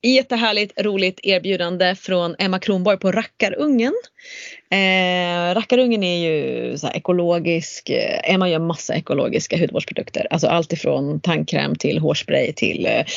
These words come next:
världens bästa myggspray, myggolja, tvålar, allt möjligt liksom. Och, eh,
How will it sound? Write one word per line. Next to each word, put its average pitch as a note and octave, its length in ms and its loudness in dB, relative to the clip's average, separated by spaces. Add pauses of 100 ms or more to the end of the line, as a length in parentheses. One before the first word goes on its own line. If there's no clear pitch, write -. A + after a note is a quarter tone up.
(260)
världens D#3+ 400 2
bästa D#3 280 0
myggspray, D3+ 760 0
myggolja, D3+ 1000 0
tvålar, D3 540 4
allt - 260 0
möjligt D3+ 340 2
liksom. - 360 -2 (640)
Och, - 520 2
eh, C#3+ 520 2